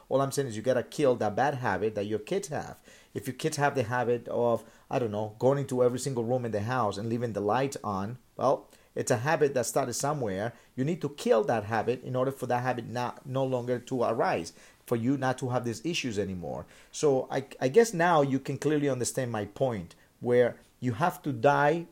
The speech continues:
before you can lose weight. The old you has to die before you lose the weight, before you can improve your life, all right? And therefore, I think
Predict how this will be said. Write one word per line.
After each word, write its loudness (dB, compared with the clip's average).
before 0
you 0
can -2
lose 0
weight. 0
The 2
old 6
you 0
has -2
to -6
die 0
before 0
you -4
lose -2
the 0
weight, 2
before 2
you -4
can -4
improve -4
your 0
life, -4
all -6
right? -2
And -6
therefore, 2
I -6
think -6